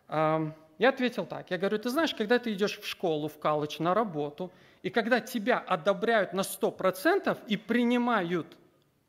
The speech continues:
тебе нужно пересмотреть твою жизнь".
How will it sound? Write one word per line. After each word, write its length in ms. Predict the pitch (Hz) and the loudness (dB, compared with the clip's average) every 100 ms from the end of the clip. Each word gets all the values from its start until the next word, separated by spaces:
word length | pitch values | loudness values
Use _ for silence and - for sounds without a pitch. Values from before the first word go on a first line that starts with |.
| _ _ _ _ _ _ _ _ | _ _ _ _ _ _ _ _
тебе 240 | - 147 240 | -10 -2 0
нужно 240 | 247 160 | 0 -2
пересмотреть 720 | - 151 147 151 151 180 190 | -6 -6 -4 -4 -4 -4 -6
твою 320 | - 143 147 135 | -6 -4 -4 -4
жизнь". 480 | 120 143 139 151 | -8 -10 -10 -16